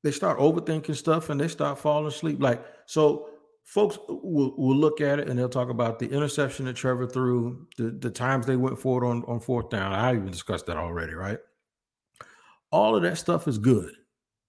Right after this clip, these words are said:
All of that stuff is cool. But I'm gonna tell you, you know a play that bothered me more than any of those plays? It was third and six, and they ran the ball. So everybody will say,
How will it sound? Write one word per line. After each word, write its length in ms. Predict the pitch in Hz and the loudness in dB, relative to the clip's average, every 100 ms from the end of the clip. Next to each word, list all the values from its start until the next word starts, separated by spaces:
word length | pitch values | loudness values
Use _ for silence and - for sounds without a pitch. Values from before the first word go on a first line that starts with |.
| _ - | _ -4
All 420 | 160 170 165 160 | 0 2 4 2
of 60 | 147 | 2
that 140 | 131 | 0
stuff 320 | - 143 123 | 2 2 2
is 100 | 120 | -4
cool. 420 | - 127 87 - _ _ _ _ _ _ _ _ _ | 0 2 2 -4 _ _ _ _ _ _ _ _ _
But 100 | - | 0
I'm 60 | 220 | 2
gonna 100 | 185 | 4
tell 140 | 190 | 4
you, 80 | 165 | 4
you 100 | 202 | 4
know 140 | 208 | 4
a 120 | 147 | 2
play 180 | - 165 | 2 2
that 180 | 160 110 | 2 4
bothered 300 | 131 143 135 | 4 4 2
me 100 | 143 | 0
more 240 | 135 139 | 0 0
than 140 | 123 120 | 0 0
any 180 | 135 135 | 0 0
of 80 | |
those 180 | 131 131 | 0 -2
plays? 420 | 131 143 143 139 | 2 2 4 2
It 40 | 160 | -2
was 160 | 143 | -4
third 260 | - 151 170 | -2 0 0
and 80 | 127 | -2
six, 300 | - 143 - | -2 -2 -2
and 80 | 117 | -2
they 40 | |
ran 280 | 113 120 107 | 2 2 0
the 60 | |
ball. 300 | 92 82 80 - _ _ _ | -4 -6 -8 -12 _ _ _
So 480 | - 151 - - - _ _ | 4 6 6 2 -14 _ _
everybody 460 | 156 196 185 185 180 | 4 4 4 4 6
will 140 | 147 | 2
say, 320 | - 143 131 | 0 0 0